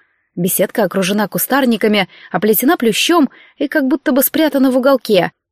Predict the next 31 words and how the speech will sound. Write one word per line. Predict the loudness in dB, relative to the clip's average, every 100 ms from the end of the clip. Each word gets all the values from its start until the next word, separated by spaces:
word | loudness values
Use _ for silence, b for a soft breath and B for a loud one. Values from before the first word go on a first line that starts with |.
| _
То, | -8 -6
что | -2 2
нужно | 2 4 2 2
для | 2 2
уединения | 2 0 0 2 4 4
и | 2
успокоения. | 0 -4 0 0 0 0 0 -2 -4 _ _ _ _ _ -2
Пёс | 0 0
сопровождал | -2 -2 0 0 2 2
её, | 2 2 0
бегая | 2 0 0 0
по |
дорожкам, | 0 2 0 0 -2 -4 B B -10
а |
когда | -4 0 0
она | 0 0
вошла | 0 0
в | 0
беседку | 0 0 -2 0
и | -2
села | 2 2 2
на | 0 0
одну | 0 -2
из | -2
пустующих | -6 -6 -4 -4 -6 -4
лавочек, | 0 0 2 0 -4 b b b -6
заглянул | -2 0 0 2 4 4
внутрь | 2 0 0 0 -4
с | -2
любопытным | 0 0 -2 -2 0 2 2
видом. | 0 0 0